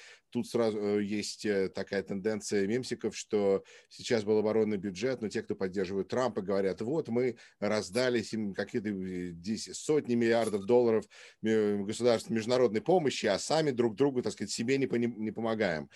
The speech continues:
И я говорю, вот, э, Судану дали чуть ли не миллиард долларов практически за признание Израиля. Это хра-, хорошие деньги потраченные или плохи-, плохо потраченные деньги?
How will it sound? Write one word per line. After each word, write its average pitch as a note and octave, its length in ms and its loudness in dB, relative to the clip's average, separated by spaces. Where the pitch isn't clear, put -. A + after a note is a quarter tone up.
И F2+ 140 -6
я G#2 140 2
говорю, A2 280 2
вот, B2+ 260 0
э, G#2+ 340 0
Судану B2+ 520 0
дали G#2+ 500 2
чуть - 220 -8
ли G#2+ 60 -2
не G#2+ 100 0
миллиард G#2+ 420 2
долларов B2 440 2
практически G2+ 440 -6
за G#2 120 -2
признание A2+ 640 -2
Израиля. F#2+ 580 -2
Это G2 220 -2
хра-, A#2 280 -2
хорошие D#3 540 0
деньги A#2+ 300 0
потраченные A2 600 0
или A2 100 0
плохи-, - 420 -2
плохо F3 300 2
потраченные F2 580 -2
деньги? D#2 360 -8